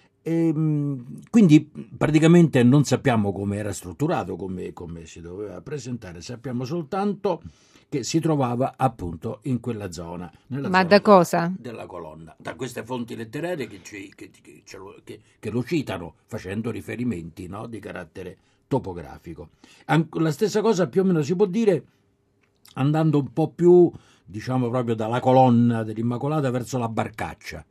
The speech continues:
Speaker 1: eh? E, beh, lì dovevano esserci invece i castra urbana. Ne, ne abbiamo parlato la volta scorsa, no? È una delle tante caserme della, eh, città,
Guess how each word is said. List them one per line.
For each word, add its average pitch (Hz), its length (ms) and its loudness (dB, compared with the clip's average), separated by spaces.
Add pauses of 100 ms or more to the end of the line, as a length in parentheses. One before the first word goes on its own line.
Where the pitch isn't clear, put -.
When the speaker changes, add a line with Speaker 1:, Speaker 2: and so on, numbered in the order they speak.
(140)
Speaker 1:
eh? - 400 -14 (240)
E, 131 580 -6
beh, 190 200 0
lì 202 440 0
dovevano 180 580 2
esserci 175 520 -2
invece 214 600 2 (380)
i 180 320 -4 (220)
castra 185 840 -2
urbana. 139 880 0 (680)
Ne, 147 160 2
ne 151 140 2
abbiamo 156 240 6
parlato 156 300 4
la 151 80 6
volta 151 260 4
scorsa, 113 420 -4
no? 151 160 -4
È 117 120 -6
una 135 220 -4
delle 117 200 -4
tante 131 300 -4
caserme 110 640 -8 (340)
della, 98 1120 -14
eh, - 80 -20
città, 156 580 -6